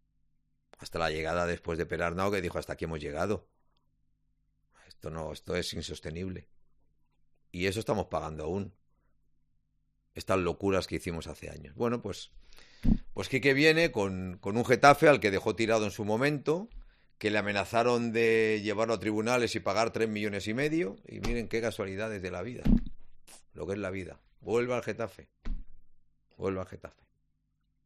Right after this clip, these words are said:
Yo sé que mucha gente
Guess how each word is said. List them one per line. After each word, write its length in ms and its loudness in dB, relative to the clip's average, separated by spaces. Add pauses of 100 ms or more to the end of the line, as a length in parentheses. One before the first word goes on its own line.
(1000)
Yo 140 -2
sé 100 2
que 100 4
mucha 240 0
gente 680 -4